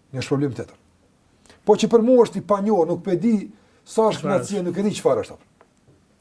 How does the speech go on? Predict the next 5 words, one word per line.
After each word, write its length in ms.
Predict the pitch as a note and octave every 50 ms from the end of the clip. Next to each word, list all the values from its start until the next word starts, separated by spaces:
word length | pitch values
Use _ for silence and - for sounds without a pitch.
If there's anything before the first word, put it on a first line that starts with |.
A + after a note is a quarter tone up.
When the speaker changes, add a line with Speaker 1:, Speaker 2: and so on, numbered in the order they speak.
| _ _ _ _ _ -
Speaker 1:
Dietar 360 | C3+ C#3+ C#3 F3 F3 D#3+ D#3
kanë 160 | D#3 C#3 A2+
thënë 140 | A#2 A2+ G#2+
kështu. 160 | - - - - _ _ _ _ _ _ _ _ _ _ _ _ _ _ _ _ _ _ _ _ _ _ _ _ _ _ _ _ _ _ _ _ _ _ _ _ _ _ _ _ _ _ _ _ _ _ _ _ _ _
Sabri 640 | - - - - G3 G3 G#3 F3+ C#3+ C#3+ C3+ G#2+ F2+